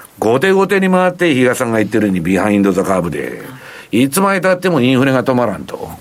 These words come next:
<laughs> で、二十パーセントまで金利上げな、インフレが抑えられなかったっていう話です。で、次が、えー、なんだ、債券の恐怖指数っていうのは、これがね、株式市場にすごく影響を与えるっていうのは、今まで債券の金利、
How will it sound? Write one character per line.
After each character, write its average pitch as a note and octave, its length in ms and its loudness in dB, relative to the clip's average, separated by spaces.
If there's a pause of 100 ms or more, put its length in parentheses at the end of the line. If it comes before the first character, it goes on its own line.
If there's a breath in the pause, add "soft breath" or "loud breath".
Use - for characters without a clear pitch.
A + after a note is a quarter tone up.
(220)
<laughs> - 400 -2
で、 F#3+ 220 2
二 C3+ 180 2
十 G3 120 2
パ G3 180 0
ー F3+ 60 -4
セ G3 100 0
ン F#3+ 60 0
ト - 60 0
ま C3+ 120 2
で A#2 100 0
金 C3+ 220 2
利 C3 80 4
上 B2 100 2
げ C3+ 120 2
な、 G#2 200 0 (400 loud breath)
イ D3 100 2
ン C#3+ 80 4
フ C3+ 80 4
レ D3 80 0
が C3+ 80 0
抑 B2+ 280 0
え - 20 2
ら C#3 140 2
れ C#3 40 0
な C3 120 0
か F#2+ 80 -2
っ - 60 -4
た D#2+ 120 -4
っ D2+ 40 -6
て - 100 -8
い D#2+ 40 0
う - 20 -4
話 C3+ 320 0
で - 80 -4
す。 - 220 -12 (480 loud breath)
で、 D#3+ 200 2
次 G#3 400 2
が、 E3+ 380 2
え D#3 320 2
ー、 - 20 2
な D3 100 2
ん C#3 80 -2
だ、 A#2+ 260 0 (640 loud breath)
債 A#3 380 0
券 G3+ 220 2
の B2 120 2
恐 G3+ 260 2
怖 G3 200 4
指 G#3 160 2
数 D3 180 2
っ G#2+ 40 0
て - 80 -6
い G2+ 40 -2
う - 20 0
の F#2 120 2
は、 F2 360 -4 (480 loud breath)
こ C3 180 -2
れ A3+ 140 2
が A3+ 120 2
ね、 A3 220 2
株 E3+ 320 0
式 G#3+ 240 0
市 G#3 140 2
場 F#3 180 4
に G#2+ 160 0
す C3 160 -4
ご G#3 180 2
く D3+ 200 0
影 C3 240 2
響 C3+ 140 0
を B2 60 2
与 A#2+ 160 -2
え A#2+ 60 2
る A#2 60 -2
っ - 20 -4
て G2 80 -6
い - 40 -2
う - 20 -6
の E2+ 60 -8
は、 D#2 40 -10
今 C#3+ 260 2
ま A#3+ 120 2
で G#2+ 140 -4
債 B3+ 300 0
券 D#3 200 0
の F#2+ 100 0
金 F2 240 -4
利、 D#2 160 -8